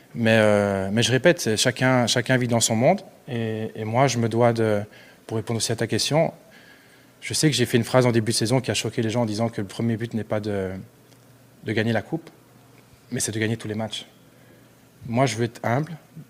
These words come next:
Si un club comme C F Montréal dit au tout début de la saison, « C'est gagner la coupe », moi, je trouve que je suis pas honnête avec, vis-à-vis des,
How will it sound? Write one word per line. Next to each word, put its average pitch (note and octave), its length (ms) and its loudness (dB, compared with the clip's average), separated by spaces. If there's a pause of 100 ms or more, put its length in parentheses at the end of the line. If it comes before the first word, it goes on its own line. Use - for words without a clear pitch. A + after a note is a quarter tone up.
(160)
Si A#2+ 420 -4 (220)
un A2 100 -2
club C#3+ 200 -2
comme C3 120 0
C B2 140 0
F - 100 -4
Montréal A#2+ 280 2
dit G#2+ 80 -4
au G#2+ 40 -2
tout - 140 -8
début B2 200 0
de A#2 60 0
la A#2 60 0
saison, « A#2+ 500 -2
C'est - 140 -8
gagner A2+ 180 -2
la A2 80 0
coupe », C#3 220 -6
moi, A#2 100 -2
je - 80 -6
trouve - 100 -16
que B2 100 -6
je G#2 100 -6
suis - 160 -6
pas B2 340 0
honnête A#2+ 280 -2
avec, G#2+ 200 -6
vis-à-vis G#2+ 300 -8
des, G#2 200 -4